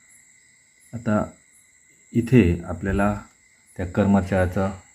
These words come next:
नाव टाईप करूया. इथे नाव आलेलं दिसेल बघा आणि सर्च म्हणतो. सर्च नंतर ओके,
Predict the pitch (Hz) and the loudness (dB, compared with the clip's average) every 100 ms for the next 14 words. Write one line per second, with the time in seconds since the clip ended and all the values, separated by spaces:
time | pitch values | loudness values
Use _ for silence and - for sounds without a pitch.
0 | - 95 92 90 87 85 85 87 87 - | -8 -4 -2 0 -2 -2 -4 -2 -2 -4
1 | - _ _ _ _ _ _ _ - _ | -14 _ _ _ _ _ _ _ -20 _
2 | _ _ _ _ _ _ _ - _ _ | _ _ _ _ _ _ _ -20 _ _
3 | _ _ _ - - _ _ _ _ _ | _ _ _ -20 -20 _ _ _ _ _
4 | _ _ _ _ _ - 95 95 90 90 | _ _ _ _ _ -6 -2 2 2 2
5 | 90 90 87 85 85 82 82 87 87 - | 2 0 -2 -2 -4 -4 -4 -4 -4 -8
6 | - - - - - - - - - _ | -10 -14 -16 -20 -20 -20 -20 -20 -20 _
7 | _ _ - 92 110 - - 101 87 - | _ _ -6 0 0 -2 -2 0 0 -6
8 | 76 73 - - - - - - _ _ | -6 -6 -10 -16 -20 -20 -20 -20 _ _
9 | - - _ _ - - 113 104 - - | -20 -20 _ _ -20 -4 -2 -2 -8 -20
10 | _ _ _ _ _ 98 90 - - 92 | _ _ _ _ _ -12 -10 -8 -4 -4
11 | 90 92 | -4 -4